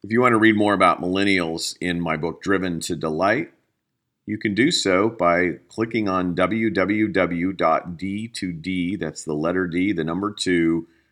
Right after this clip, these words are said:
another D, and the word book dot com. That's D two D book dot com. Put in the code V I P. Since you're a podcast listener, you'll get a significant discount, an autographed copy, and free shipping. That's D two D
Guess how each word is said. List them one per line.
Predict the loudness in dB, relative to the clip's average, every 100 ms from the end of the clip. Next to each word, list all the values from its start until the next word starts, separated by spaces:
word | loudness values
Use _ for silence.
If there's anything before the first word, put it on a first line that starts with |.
| _
another | -6 -2 0 0
D, | 0 -2 -2 -4 -8
and | -8 -6
the |
word | -2 -2 -4 -4
book | 0 0 -2 -8
dot | -2 -2 -2
com. | -6 -6 -6 -8
That's | -12 -12
D | -8 -6 -6
two | -4 -4
D | -2 -2
book | -2 -4 -4 0
dot | 0 0
com. | -2 -2 -2 -6 -12 _ _ _ _
Put | -2
in | 0 0
the | -2
code | 0 0 0
V | -4 0
I | 2 2
P. | -2 -4 -4
Since | -4 -8 -6
you're | -4 -4
a |
podcast | -2 -2 -2 -4 -4 -6
listener, | -8 -8 -8 -8 -10 _ _ _
you'll | -8 -4
get | -4
a | -4
significant | -6 -6 -6 -4 -4 -4 -4
discount, | -4 -4 -4 -4 -6 -10
an | -10
autographed | -6 -6 -4 -6 -6
copy, | -4 -4 -4 -6 -8 _ _ _
and | -12 -12
free | -8 -8 -8
shipping. | -10 -10 -10 -12 -14 -18
That's | -20
D | -14 -10 -8
two | -6
D | -6 -6 -8